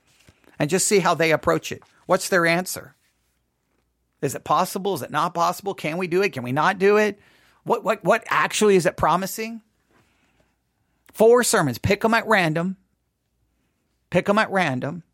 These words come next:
And then if you, if you find, if, if, if, I'd love to just summarize what you learned in those four sermons. Listen and summarize.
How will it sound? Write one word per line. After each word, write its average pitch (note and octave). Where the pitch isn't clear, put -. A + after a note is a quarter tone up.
And D#3
then D#3+
if E3+
you, D3+
if D#3
you D3+
find, E3
if, D#3+
if, C3
if, D#3
I'd E3+
love F3
to E3
just D#3
summarize F#3
what E3+
you D#3+
learned D3+
in C3
those B2+
four C#3+
sermons. D3
Listen G3
and D3
summarize. -